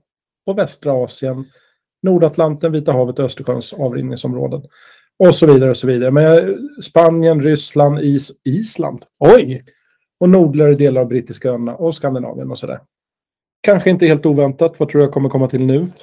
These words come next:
Speaker 1: Här
Speaker 2: Mm.
Speaker 1: finns de naturligt.
Speaker 2: Jag tänkte säga, när du säger inte oväntat, jag tror att lyssnarna hade tänkt sig sockerkaka eller något annat, men det var inte det.
Speaker 1: Nej.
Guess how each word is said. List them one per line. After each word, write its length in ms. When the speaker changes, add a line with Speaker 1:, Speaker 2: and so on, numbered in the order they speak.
Speaker 1:
Här 80
Speaker 2:
Mm. 80
Speaker 1:
finns 200
de 200
naturligt. 800
Speaker 2:
Jag 100
tänkte 260
säga, 340
när 140
du 100
säger 440
inte 160
oväntat, 460
jag 220
tror 160
att 80
lyssnarna 320
hade 120
tänkt 260
sig 80
sockerkaka 600
eller 140
något 80
annat, 280
men 120
det 100
var 100
inte 160
det. 140
Speaker 1:
Nej. 340